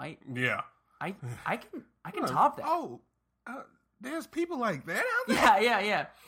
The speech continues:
Speaker 2: I can do better than that."
Speaker 1: <laughs> Yeah, yeah, yeah, exactly.
Speaker 2: And then there's somebody else that's, like, at their A game, and you're like, "Okay, I'm not there."
Speaker 1: Yeah, yeah, yeah. But
Speaker 2: But
Speaker 1: I see,
Speaker 2: I would like,
Speaker 1: I
Speaker 2: I
Speaker 1: see,
Speaker 2: see that.
Speaker 1: I see what
Speaker 2: Yeah.
Speaker 1: they're doing, and I think I can, I think I can use the same,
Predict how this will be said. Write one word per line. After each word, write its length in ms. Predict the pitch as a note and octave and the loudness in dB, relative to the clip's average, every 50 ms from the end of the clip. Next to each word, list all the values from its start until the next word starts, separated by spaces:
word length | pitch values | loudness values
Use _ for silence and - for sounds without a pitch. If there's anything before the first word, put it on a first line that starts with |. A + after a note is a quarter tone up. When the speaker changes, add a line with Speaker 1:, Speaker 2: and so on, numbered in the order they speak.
| - - - | -12 -4 -4
Speaker 2:
I 40 | C5 | 0
can 100 | B4+ B4 - G3+ | 2 2 2 0
do 60 | E3+ | -4
better 300 | - - - - - - | -2 0 0 0 0 -2
than 140 | B3+ A#3 A#2 | -4 -4 -2
that." 80 | - A3 | 0 0
Speaker 1:
<laughs> 100 | - - | 4 4
Yeah, 300 | D4 D4+ D#4+ C#4+ A#3+ A3 | 6 6 6 4 4 2
yeah, 240 | B3+ D4+ C4+ G3+ E3+ | 2 2 2 2 2
yeah, 160 | F#3 G#3+ G#3 | 0 -4 -4
exactly. 340 | A#3+ A#3 G3+ A3 A3+ B3 B3 | -4 0 2 4 6 6 6
Speaker 2:
And 120 | A#3+ A#3 | 8 8
then 100 | A3 A3 | 8 8
there's 180 | G#3+ G#3 G3 G3+ | 8 8 6 4
somebody 440 | A#3 G#3+ G3+ F#3+ F3+ E3+ D#3+ D#3+ F3 | 2 2 6 6 6 6 4 2 2
else 220 | G3 G3 F#3 D#3 C#3 | 4 4 4 2 0
that's, 260 | C#3+ D3 C3 B2+ B2+ | 0 0 0 0 0
like, 320 | C3+ B2+ A#2 A2+ A2 - | -2 -2 -2 -2 -6 -4
at 140 | - D3 C3 - | -4 -4 -2 0
their 160 | C3+ A#2+ G#2+ A2 | -2 -2 0 2
A 200 | C#3+ D#3 F3 F3+ | 4 4 4 4
game, 360 | D#3+ C3+ C3 B2+ B2+ B2 B2 B2+ | 4 4 4 4 4 2 0 -2
and 80 | C3+ | -2
you're 100 | C3 B2+ | -2 0
like, 200 | A#2+ A#2 A2+ - | -2 -4 -2 -2
"Okay, 380 | D#3+ F3 F3 G3 F3+ D3 A2+ G#2 - _ - | -2 -2 0 -2 -4 -4 -4 -6 -6 _ 6
I'm 280 | D3 E3+ F3 E3+ D#3 | 6 6 6 2 2
not 340 | D#3 E3 F#3+ F#3+ F#3+ E3 A#2+ | 6 6 6 6 4 -2 2
there." 440 | C#3 F#3+ - G#4+ G4 D#3+ D#3 F#3+ G#3 F#3+ | 4 4 6 6 6 6 6 4 2 2
Speaker 1:
Yeah, 240 | F#3+ G3 F#3 E3+ E3 | 4 6 6 6 6
yeah, 120 | E3 E3 D#3+ | 4 2 2
yeah. 280 | D#3 D#3 D3 C3+ C3 - - _ _ | 2 2 2 0 0 -4 -6 _ _
But 100 | - G3 G3 | 6 8 10
Speaker 2:
But 60 | F3+ | 10
Speaker 1:
I 20 | E3+ | 8
see, 80 | D3+ | 8
Speaker 2:
I 160 | D3 D#3 D#3 | 6 6 6
would 280 | D3+ D3 D#3 E3 D#3+ D3+ | 4 4 2 2 2 4
like, 340 | D3 D3+ E3+ E3+ F#3+ F#3+ - | 8 8 10 10 8 6 6
Speaker 1:
I 100 | D3 D3 | 6 6
Speaker 2:
I 60 | C#3+ | 6
Speaker 1:
see, 40 | A#3 - | 6 2
Speaker 2:
see 260 | - - D4 D#4 D#4+ | -2 0 0 2 2
that. 260 | G#3 D3 B2 A#2+ A2+ - | 2 2 2 2 4 4
Speaker 1:
I 120 | E3+ F#3 | 4 4
see 260 | F3+ - - G#3+ A3+ | 4 0 -4 -4 -4
what 160 | A3+ A3 A3 G3 | 0 2 4 6
Speaker 2:
Yeah. 120 | G3 F3 | 8 6
Speaker 1:
they're 100 | C#3+ A2+ | 6 6
doing, 400 | - G3+ G#3 G3+ F#3 E3 D3+ D3+ | 2 0 0 0 0 -2 -2 -4
and 80 | D3+ D3+ | -4 -4
I 60 | D#3 | -6
think 220 | D3+ - G3 F#3+ F#3+ | -4 -4 -4 -2 -2
I 60 | F#3 | -2
can, 280 | F3+ - E3+ D3+ D3 - - | -2 -4 -8 -8 -8 -6 -4
I 100 | D3 D#3 | -4 -4
think 240 | D#3 - G3 G3 | -4 -4 -4 -4
I 60 | F#3+ F3+ | -4 -4
can 200 | - F#3 D#3+ D#3 | -4 -6 -6 -6
use 240 | D#3 E3 F3 E3 | -4 -4 -6 -6
the 80 | D3 D3+ | -6 -8
same, 580 | C#3 - - F3 D#3 D3 C#3+ C#3 C3+ C3+ B2+ | -8 -6 -6 -6 -6 -6 -6 -6 -8 -10 -12